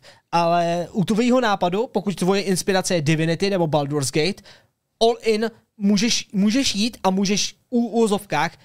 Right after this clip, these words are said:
vykrást, co oni už udělali, vzít si to jako manuál a jenom teda vymyslet,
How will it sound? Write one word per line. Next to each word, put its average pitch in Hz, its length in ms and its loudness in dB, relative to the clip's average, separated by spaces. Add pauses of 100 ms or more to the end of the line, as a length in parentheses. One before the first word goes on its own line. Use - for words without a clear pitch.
vykrást, 160 640 -2
co 208 100 0
oni 202 280 0
už 214 160 0
udělali, 143 500 -2 (460)
vzít 175 320 -2
si 247 100 0
to 247 80 2
jako 226 220 0
manuál 180 540 0 (340)
a 196 60 2
jenom 202 260 0
teda 196 380 0 (120)
vymyslet, 185 720 0